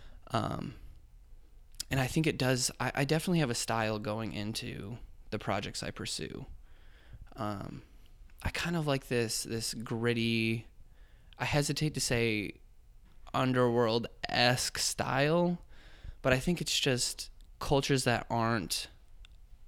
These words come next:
just out in the open. Like, I think they're, they're, they're hidden and you have to kind of pursue them. And the reason I choose that is because I think they're very interesting subcultures that aren't as widely talked about. So I'm trying to really, like,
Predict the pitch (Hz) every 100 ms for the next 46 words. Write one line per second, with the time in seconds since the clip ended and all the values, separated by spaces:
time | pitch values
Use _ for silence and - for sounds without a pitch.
0 | - - 127 - 120 117 113 78 90 -
1 | 85 95 - 127 139 123 123 110 101 -
2 | 113 110 - - 117 107 123 123 110 110
3 | 113 107 - 117 107 - 104 - 104 117
4 | 139 156 156 - - - - - - -
5 | 131 123 135 123 107 - 240 240 - 110
6 | 101 123 - 123 - 110 107 - - 113
7 | 107 - - - - - - - 120 110
8 | 117 120 113 - 120 123 123 104 110 -
9 | 110 - 98 - - 69 - - - -
10 | - - - - - 78 117 104 62 -
11 | - 113 113 110 101 95 98 95 92 95
12 | - 107 101 - - - - - 117 107
13 | - 107 107 104 101 95 95 -